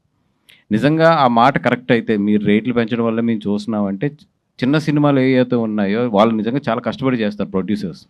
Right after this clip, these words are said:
And సెకండ్ థింగ్, ఆ, అట్లాంటి ప్రొడ్యూసర్స్ వాళ్ళ ఆస్తులు తాకట్టు పెట్టి చేస్తారు. చాలామంది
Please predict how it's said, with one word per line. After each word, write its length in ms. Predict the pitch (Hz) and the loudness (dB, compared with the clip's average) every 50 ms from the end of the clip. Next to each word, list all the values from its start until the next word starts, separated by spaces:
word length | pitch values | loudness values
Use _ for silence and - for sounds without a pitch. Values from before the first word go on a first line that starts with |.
| _ 104 | _ -6
And 100 | 104 104 | -6 -4
సెకండ్ 340 | 104 107 104 107 131 135 127 | -4 -4 -4 -4 -4 -4 -4
థింగ్, 240 | 135 117 110 113 113 _ _ _ _ _ _ _ _ _ _ _ _ _ _ _ - | -4 -4 -6 -8 -12 _ _ _ _ _ _ _ _ _ _ _ _ _ _ _ -4
ఆ, 560 | 104 101 104 104 104 104 101 101 101 101 95 - - _ - | -2 0 2 4 4 2 2 2 0 -2 -4 -6 -8 _ -4
అట్లాంటి 320 | 98 190 196 151 151 156 143 | -4 2 4 4 4 6 6
ప్రొడ్యూసర్స్ 460 | 147 143 131 139 151 151 156 147 139 | 6 4 6 6 4 2 2 0 2
వాళ్ళ 240 | 117 113 117 120 113 | 2 2 2 2 2
ఆస్తులు 420 | 104 104 117 135 - - 147 139 | 2 4 2 2 0 -2 -6 -6
తాకట్టు 420 | 139 - 127 123 123 - 143 147 135 | -2 -2 -2 -2 0 -2 -4 -4 -2
పెట్టి 180 | 131 120 113 | -4 -4 -2
చేస్తారు. 400 | 98 98 95 95 95 - 78 - _ _ _ _ _ _ _ _ _ _ _ _ _ _ _ _ _ _ _ _ _ _ _ _ _ _ _ _ _ _ _ - - | -2 -4 -4 -4 -6 -12 -16 -16 _ _ _ _ _ _ _ _ _ _ _ _ _ _ _ _ _ _ _ _ _ _ _ _ _ _ _ _ _ _ _ -6 0
చాలామంది 840 | 117 120 135 147 156 156 156 156 156 151 147 151 156 165 165 170 | 2 4 6 6 6 6 4 4 2 2 2 2 0 0 -2 -4